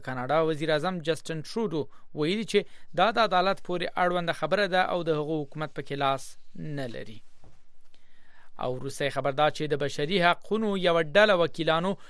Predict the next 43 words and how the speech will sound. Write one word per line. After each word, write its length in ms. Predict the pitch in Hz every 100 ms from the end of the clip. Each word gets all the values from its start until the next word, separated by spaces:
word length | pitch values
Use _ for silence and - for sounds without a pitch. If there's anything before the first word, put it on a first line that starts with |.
| -
په 80 | - 180
اقوام 340 | - 202 220 208 170
متحده 420 | 160 156 147 147 139
کې 100 | 151 143
د 20 | 151 143
جنوبي 280 | 170 185
سوډان 440 | 214 165 156 151 147
د 100 | 139
حکومت 380 | 147 - 214 -
پر 160 | 160 139
ضد 180 | 147 - - - - 143
دا 60 | 190
مقدمه 500 | 220 202 165 165 160 139
درج 280 | 143 135 -
کړې 160 | 214 214 -
چې 100 | 196 - - -
ګنې 200 | 185 226
د 80 | 175 156
جنوبي 320 | 156 147 139 -
سوډان 300 | 151 156 151 -
پوځیانو 640 | 139 135 123 151 196 240 269
او 100 | 247 214
صدارتي 440 | 190 175 160 - 143 156
ګارد 300 | 180 208 - - - - -
په 80 | 160 160
هغه 180 | 143 139
هیواد 300 | 139 151 160
کې 100 | - 123
پر 100 | 139
یو 200 | 139 143
شمیر 280 | - 143 127 -
ښځو 180 | 240 208
او 160 | 165
جنکیو 420 | 151 147 143 143 123
جنسي 260 | 131 - 147
تیری 300 | 180 190 165
کړی 160 | - 127 -
دی. 80 | - - - - -
دغو 240 | 151 147
وکیلانو 480 | 147 - 156 185 196
د 100 | 156 131
دېرشو 320 | 165 202 170 147
جنکو 360 | 139 143 -